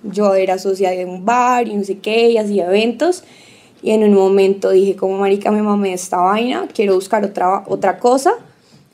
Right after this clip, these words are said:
Hablé con mis amigas que en ese entonces, pues, estaban metidas dentro de la industria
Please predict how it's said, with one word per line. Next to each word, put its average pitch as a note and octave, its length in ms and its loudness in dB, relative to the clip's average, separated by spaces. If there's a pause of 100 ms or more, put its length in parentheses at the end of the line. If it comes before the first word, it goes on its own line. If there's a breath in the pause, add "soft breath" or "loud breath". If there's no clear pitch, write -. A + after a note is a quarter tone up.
(160)
Hablé B3+ 420 0
con A#3+ 180 -6
mis A#3 120 -4
amigas A3+ 380 -2
que A3 100 -4
en A3 60 2
ese A3 160 0
entonces, G3 480 0
pues, G3+ 160 -2
estaban G3 380 -2
metidas G3 360 -2
dentro G3 280 0
de F#3+ 80 0
la A3 80 -2
industria B3 720 0